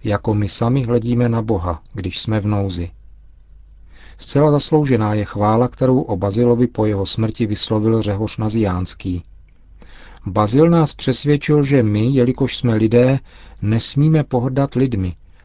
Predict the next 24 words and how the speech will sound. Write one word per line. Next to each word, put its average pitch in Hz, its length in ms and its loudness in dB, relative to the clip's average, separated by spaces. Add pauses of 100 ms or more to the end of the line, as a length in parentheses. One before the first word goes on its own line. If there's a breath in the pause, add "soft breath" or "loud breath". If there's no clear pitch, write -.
(160 soft breath)
ani 131 260 0
ostouzet 113 640 -2
Krista, 117 540 -2 (260 soft breath)
společnou 113 680 -2
hlavu 110 340 -2
všech, - 440 -6 (600)
naší 104 340 -4
nelidskostí 123 880 -2
vůči 110 360 -2
lidem. 90 420 -2 (520 soft breath)
Spíše - 460 -4
máme 147 300 4
v 117 100 -2
neštěstí 139 600 -2
těch 123 220 -2
druhých 110 720 -2
obdarovat 120 600 0
sami 101 320 -2
sebe 117 360 -2 (500 soft breath)
a 104 120 -4
půjčit 131 560 -2
Bohu 110 320 0
naše 123 260 -2
milosedenství, 101 960 -2